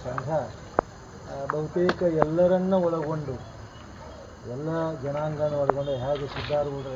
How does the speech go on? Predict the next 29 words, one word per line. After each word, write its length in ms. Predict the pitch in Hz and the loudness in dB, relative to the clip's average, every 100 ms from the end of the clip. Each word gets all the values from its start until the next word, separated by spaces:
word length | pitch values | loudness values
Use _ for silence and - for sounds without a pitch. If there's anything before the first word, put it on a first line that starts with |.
| 127 | -6
ಎಲ್ಲ 240 | 123 147 | -6 -6
ಜನಾಂಗನ 400 | 143 135 131 127 | -4 -6 -6 -8
ಒಳಗೊಂಡು, 840 | 123 120 131 151 139 131 127 131 | -8 -8 -6 -6 -6 -6 -6 -8
ಅದೇ 220 | 123 131 180 | -8 -2 2
ರೀತಿ 360 | 175 160 147 | 2 0 -4
ಒಳಗೆ 320 | 143 143 147 117 - - - - - - - | -4 -2 -2 -4 -10 -14 -14 -16 -16 -10 -4
ಕರ್ನಾಟಕ 360 | 147 151 143 | -2 0 -2
ವಿದ್ಯಾವರ್ಧಕ 680 | 127 131 131 160 160 135 135 | -4 -6 -2 0 0 -2 -2
ಸಂಘ 400 | 131 131 131 127 | -4 -6 -8 -4
ಎಲ್ಲರನ್ನೂ 600 | 127 160 170 180 190 214 | -2 2 4 6 6 6
ಒಳಗೊಳ್ಳುವಂಥ 680 | 233 202 175 170 165 151 151 | 8 8 8 4 2 0 -2
ಕಾರ್ಯವನ್ನು 720 | 135 131 131 127 131 123 113 - - - - - 143 | -2 -2 -2 -4 -6 -8 -4 -4 -4 -18 -14 -8 -4
ಈ 40 | |
ಆಡಳಿತ 380 | 135 120 135 131 | -2 -2 -4 -6
ಮಂಡಳಿ 340 | 123 117 117 | -8 -6 -8
ಮಾಡಿದೆ. 340 | 107 107 120 123 - - - - - - | -8 -8 -6 -6 -8 -14 -16 -18 -14 -8
ಆ 40 | 120 | -6
ಕಾರಣಕ್ಕಾಗಿ, 800 | 135 135 156 156 151 147 156 135 | -4 -2 -4 2 2 2 0 0
ಆ, 720 | - - - - - 120 120 | -4 -10 -10 -18 -10 -6 -4
ಇವತ್ತು 280 | 123 127 135 | -4 -4 -6
ನಿಮ್ಮ 200 | 131 131 | -8 -6
ಮುಂದೆ 240 | 143 139 | -4 -4
ನಾವೆಲ್ಲ 320 | 127 117 117 120 113 107 | -2 -4 -4 -4 -6 -10
ಬಂದಿದ್ದೀವಿ. 920 | - 104 110 120 156 139 113 - - - - - | -12 -12 -2 0 0 0 -2 -6 -8 -12 -18 -12
ನಿಮ್ಮ 180 | 135 139 135 127 120 - - 135 | -8 -4 -4 -6 -8 -12 -12 -10
ಪ್ರೀತಿ 400 | 139 160 170 156 | -4 -2 -2 -4
ಮತ್ತು 460 | 139 127 135 127 123 | -4 -6 -4 -4 -4
ಗೌರವವನ್ನು 680 | 117 117 131 131 127 120 120 | -8 -6 -4 -2 -4 -4 -6
ನಾವು 460 | 117 113 113 - | -8 -8 -10 -12